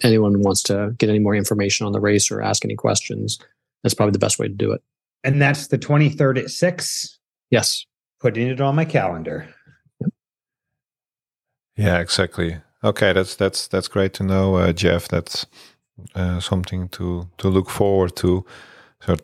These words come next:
Speaker 3: Thursday the twenty-third at six P M Eastern.
Speaker 1: Yeah, we'll give an update on the next podcast of, uh, you know, what comes out of that.
Speaker 3: Absolutely. Yes. Cool. Um,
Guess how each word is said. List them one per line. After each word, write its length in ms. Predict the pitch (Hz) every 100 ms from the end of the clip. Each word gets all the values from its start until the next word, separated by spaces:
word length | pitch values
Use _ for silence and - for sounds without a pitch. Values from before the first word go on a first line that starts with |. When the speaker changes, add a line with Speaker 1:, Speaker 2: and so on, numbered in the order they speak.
| _ _ _
Speaker 3:
Thursday 520 | - 98 92 - 92
the 100 | 92
twenty-third 720 | - 98 92 92 98 87 87
at 200 | - 85
six 580 | - - - - 98 -
P 300 | - - 90
M 360 | 87 85 82 87 _ -
Eastern. 580 | 85 80 - - - 80 - _ _ _ _ _ -
Speaker 1:
Yeah, 240 | 117 101
we'll 160 | 110 139
give 160 | 151
an 80 | 127
update 300 | 120 - 117
on 60 | 107
the 80 | 104
next 220 | 101 -
podcast 560 | 107 104 110 101 -
of, 120 | 113 101
uh, 280 | 104 98 120 311 -
you 100 | 392
know, 60 | 110
what 160 | 107 -
comes 200 | 110 107
out 120 | 107
of 80 | 107
that. 160 | 110 143 _ _ _ _ _ _ _
Speaker 3:
Absolutely. 600 | 101 - 101 92 90 87 -
Yes. 380 | 107 101 73 - _ _ - - - - _ _ _ _ _ _ _ _ _ _ _ _ _ _ -
Cool. 460 | 120 147 117 78 _ -
Um, 800 | 107 117 117 117 120 120 120 120